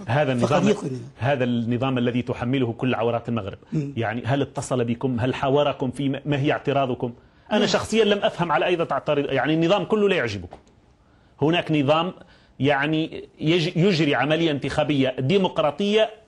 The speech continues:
Speaker 1: كلها مكياج، كلها مسرح. هذا ما أفهمه من كلامك.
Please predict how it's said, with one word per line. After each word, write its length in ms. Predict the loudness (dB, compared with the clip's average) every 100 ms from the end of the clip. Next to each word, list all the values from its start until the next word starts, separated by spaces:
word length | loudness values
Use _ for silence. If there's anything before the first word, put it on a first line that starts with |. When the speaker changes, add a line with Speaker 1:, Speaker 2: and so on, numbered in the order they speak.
| -6
Speaker 1:
كلها 240 | 0 2 0
مكياج، 500 | -2 0 0 -2 -8 -2
كلها 240 | 0 2
مسرح. 460 | 0 -2 -6 -8 -16 -20 -20 -20 -6
هذا 180 | -2 0
ما 120 | -2
أفهمه 300 | -2 -2 -2
من 60 | -2
كلامك. 300 | -6 -8